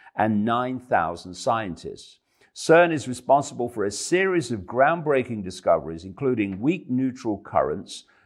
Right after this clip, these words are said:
light neutrinos, and the W and Z bosons. Uh, and, um, while most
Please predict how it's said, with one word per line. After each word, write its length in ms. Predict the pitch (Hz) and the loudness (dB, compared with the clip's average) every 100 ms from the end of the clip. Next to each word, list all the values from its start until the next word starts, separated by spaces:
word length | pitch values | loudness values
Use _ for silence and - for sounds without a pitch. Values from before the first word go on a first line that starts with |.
| - | -4
light 560 | 101 113 135 180 180 - | 0 4 6 6 2 -2
neutrinos, 1040 | 123 127 123 - 135 117 90 73 82 85 - | 2 2 0 -4 -2 0 0 0 -4 -10 -8
and 240 | 98 101 | -6 -4
the 160 | 95 95 82 - | -4 -6 -8 -8
W 460 | - 139 139 143 131 | 2 2 2 -4 -2
and 120 | 120 | -4
Z 320 | 95 101 98 92 - _ | -6 -2 -2 -2 -10 _
bosons. 460 | 107 127 113 87 - _ _ - - _ _ - _ - | 2 4 2 -6 -18 _ _ -20 -20 _ _ -20 _ 2
Uh, 180 | 87 - | 4 4
and, 380 | 110 107 107 101 | 0 -2 -2 0
um, 480 | 95 95 95 92 - _ _ _ - | 0 0 -6 -14 -16 _ _ _ -20
while 340 | - 110 117 117 | -4 4 6 6
most 560 | 110 131 180 180 - | 4 2 2 -2 -14